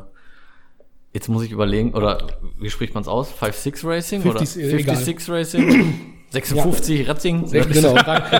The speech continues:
Speaker 2: Racking.
Speaker 1: Racking.
Speaker 2: <laughs> Ja.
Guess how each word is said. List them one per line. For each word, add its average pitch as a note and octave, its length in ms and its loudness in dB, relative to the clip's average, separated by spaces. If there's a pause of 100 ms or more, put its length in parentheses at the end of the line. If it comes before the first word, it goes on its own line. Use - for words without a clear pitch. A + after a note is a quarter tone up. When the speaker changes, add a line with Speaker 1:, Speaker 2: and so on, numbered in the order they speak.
(100)
Speaker 2:
Racking. D#3 380 4 (220)
Speaker 1:
Racking. F3 400 0
Speaker 2:
<laughs> E3+ 40 -12 (1160)
Ja. C#3+ 180 0